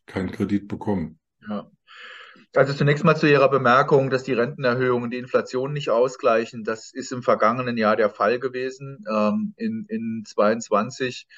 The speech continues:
Speaker 2: Aber man muss schon feststellen, dass ja ein System wie das deutsche,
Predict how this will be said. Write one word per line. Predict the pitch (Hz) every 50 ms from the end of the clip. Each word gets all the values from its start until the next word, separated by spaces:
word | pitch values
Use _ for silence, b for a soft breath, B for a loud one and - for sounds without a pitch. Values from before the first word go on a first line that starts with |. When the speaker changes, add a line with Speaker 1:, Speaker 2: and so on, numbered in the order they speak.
| B B B B B B B _ _ -
Speaker 2:
Aber | 123 120 120 123
man | 120 120 123
muss | 135 139
schon | 143 - 160 147
feststellen, | 147 - 147 147 147 - - - 139 131 127 127 127 127 123 131 -
dass | - 120 123 127 -
ja | 131 -
ein | 113 117 117
System | 104 113 113 107 - - 131 139 151
wie | 147 135
das | 117 107 107 -
deutsche, | - 117 104 107 127 147 - - 160 160 160 170 165 165